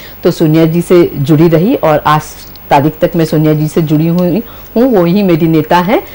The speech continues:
और मैंने कभी गुटबाजी, अ, को प्रोत्साहन नहीं दिया, न खुद किसी गुट में जुड़ी, न गुटबाजी को प्रोत्साहन दिया। कांग्रेस की एक ही नेता है सोनिया गांधी और हम सब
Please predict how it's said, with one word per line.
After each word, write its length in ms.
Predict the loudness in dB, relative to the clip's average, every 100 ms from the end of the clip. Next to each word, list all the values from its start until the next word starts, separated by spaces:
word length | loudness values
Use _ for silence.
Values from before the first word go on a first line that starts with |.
| -6
और 100 | 0
मैंने 200 | 2 2
कभी 320 | 2 2 4 4
गुटबाजी, 840 | 2 2 2 2 0 -2 -2 0
अ, 340 | 2 4 4
को 160 | 2 -2
प्रोत्साहन 480 | 0 -2 0 0 2
नहीं 380 | 0 0 0
दिया, 220 | 0 2 2
न 180 | 2
खुद 260 | 0 0 -2
किसी 240 | -2 -4
गुट 240 | -2 -2 0
में 160 | -2
जुड़ी, 320 | 2 2 0 -2 -10 -8 0
न 120 | 2 0 -2
गुटबाजी 560 | 0 2 4 2 0
को 120 | -2
प्रोत्साहन 580 | -2 -2 -2 -2 0 0
दिया। 240 | 2 0 0 -10 -20 -4
कांग्रेस 380 | 0 2 2 2
की 120 | -2
एक 240 | 2 2 2
ही 80 | 0
नेता 280 | 0 0
है 140 | 0 -2
सोनिया 320 | -2 0 0
गांधी 340 | 0 -2 0
और 160 | 0 0
हम 200 | -2 -4
सब 320 | 0 0 0